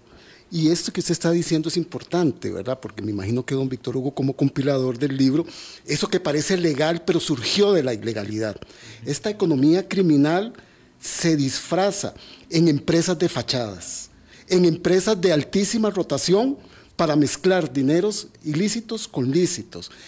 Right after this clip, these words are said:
en empresas de importación y exportación para reintegrar moneda extranjera, en la operación de divisas, en la compra fraudulenta e ilegal,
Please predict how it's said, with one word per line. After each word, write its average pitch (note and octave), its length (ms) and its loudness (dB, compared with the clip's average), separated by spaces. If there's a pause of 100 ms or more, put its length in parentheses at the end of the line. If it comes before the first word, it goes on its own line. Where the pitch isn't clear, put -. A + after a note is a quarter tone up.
(140)
en E3+ 160 4
empresas F#3 480 2
de G#3+ 60 2
importación F3 840 2
y A#3 60 2
exportación F3+ 680 -2
para G#3 180 -2
reintegrar D3 680 -2 (300)
moneda C3+ 600 0
extranjera, B2+ 640 -6 (340)
en E3 140 4
la E3 80 4
operación D#3 540 0
de G3 100 0
divisas, D#3 640 -2 (300)
en E3 160 4
la D3 220 -2
compra A3 400 0
fraudulenta D#3+ 920 -2
e D3 80 -4
ilegal, C3 600 -2